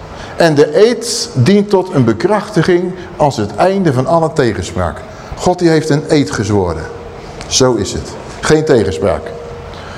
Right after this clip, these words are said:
Daarom heeft God, toen hij des te nadrukkelijker aan de erfgenamen der belofte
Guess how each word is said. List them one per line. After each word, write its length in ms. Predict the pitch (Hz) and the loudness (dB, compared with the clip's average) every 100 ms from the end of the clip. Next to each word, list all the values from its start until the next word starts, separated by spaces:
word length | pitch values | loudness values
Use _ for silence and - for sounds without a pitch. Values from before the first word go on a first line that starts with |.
| - | -4
Daarom 520 | - 120 262 254 220 202 | 4 6 8 6 6 6
heeft 260 | 185 139 | 6 4
God, 300 | - 233 240 | 4 4 4
toen 160 | - 190 | 2 4
hij 280 | 185 196 160 | 6 6 6
des 220 | 175 - | 4 4
te 100 | 170 | 2
nadrukkelijker 1000 | 156 143 110 131 254 - 202 175 156 123 - - | 4 2 4 6 6 6 4 4 2 2 -4 0
aan 200 | 151 127 | 2 2
de 140 | 127 | 0
erfgenamen 840 | - 143 208 220 - 175 165 143 127 | 4 4 4 0 0 2 4 4 4
der 180 | 123 107 | 4 4
belofte 640 | 110 117 92 - 107 208 | 4 4 2 2 2 2